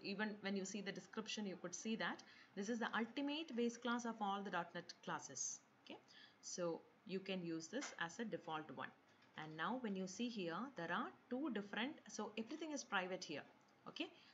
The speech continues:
so everything is private. So the, all the attributes and everything are private here.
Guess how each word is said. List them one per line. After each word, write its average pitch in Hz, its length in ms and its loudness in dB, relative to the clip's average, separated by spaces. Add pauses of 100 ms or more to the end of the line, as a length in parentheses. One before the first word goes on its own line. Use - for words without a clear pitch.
so 196 140 0
everything 220 320 2
is 190 100 -2
private. 185 340 2
So 190 120 -2
the, 175 160 2
all 196 200 2
the 196 140 0 (100)
attributes 185 540 -2
and 160 100 -2
everything 190 480 -2
are 180 140 2 (180)
private 170 400 2
here. 208 240 0